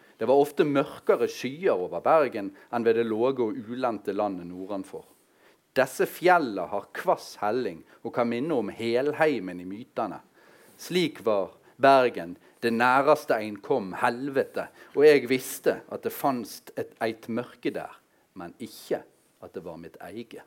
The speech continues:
Alt tidlig i livet kjente jeg denne draginga mot Bergen, og jeg kunne ikke tenke meg en, en mørkere by. Denne byen som stundom vart opplyst av flammer og brannbiler. Bergen var byen der heksa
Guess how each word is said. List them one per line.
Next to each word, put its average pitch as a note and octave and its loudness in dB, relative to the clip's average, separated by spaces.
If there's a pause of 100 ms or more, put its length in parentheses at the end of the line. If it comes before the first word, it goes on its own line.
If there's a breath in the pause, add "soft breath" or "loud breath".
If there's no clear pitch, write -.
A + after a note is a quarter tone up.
(880 soft breath)
Alt F#3+ 6
tidlig A2 -8
i A2 -6
livet B2 -6
kjente A#2 -2
jeg G2 -2
denne G#2+ -6
draginga G#2+ -4
mot E2 -18
Bergen, E2+ -4 (200 soft breath)
og - -8
jeg G#2+ -6
kunne B2 -4
ikke G#2+ -8
tenke G#2 -8
meg F#2 -8
en, F2 -10 (160)
en G2+ -10
mørkere G2+ -8
by. F2+ -12 (320 soft breath)
Denne A#2+ -2
byen B2 0
som G#2 -10
stundom B2 -4
vart - -10
opplyst G2 -12
av F#2 -6
flammer G#2+ -6
og F#2+ -14
brannbiler. F2 -8 (1800 soft breath)
Bergen C3+ 6
var A2 -2
byen A#2 -4
der F2+ -2
heksa G#2+ -4